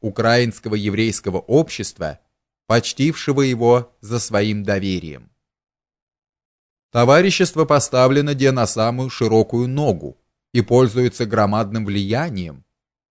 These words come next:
Ему де обязательно, в силу условия, должны быть, по крайней мере, за неделю вперёд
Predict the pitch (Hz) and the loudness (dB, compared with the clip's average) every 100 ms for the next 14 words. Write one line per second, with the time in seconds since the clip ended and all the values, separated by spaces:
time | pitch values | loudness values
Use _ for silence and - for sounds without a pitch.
0 | _ 95 123 131 135 120 113 101 104 87 | _ -2 0 2 0 2 4 2 -2 0
1 | 107 139 131 107 98 85 - 117 113 104 | 0 2 -2 -4 -6 -8 -6 -4 -4 -6
2 | 95 - 92 160 139 92 73 _ _ _ | -8 -4 0 2 2 -2 -4 _ _ _
3 | _ 98 113 123 104 135 170 151 - 123 | _ -4 0 0 -2 -4 0 -2 0 -2
4 | 123 127 131 120 110 120 120 117 110 _ | 2 2 2 0 0 0 2 0 -2 _
5 | _ - 113 135 139 127 139 135 117 - | _ -10 0 2 4 6 6 6 2 -2
6 | 104 123 190 - | 0 2 0 -2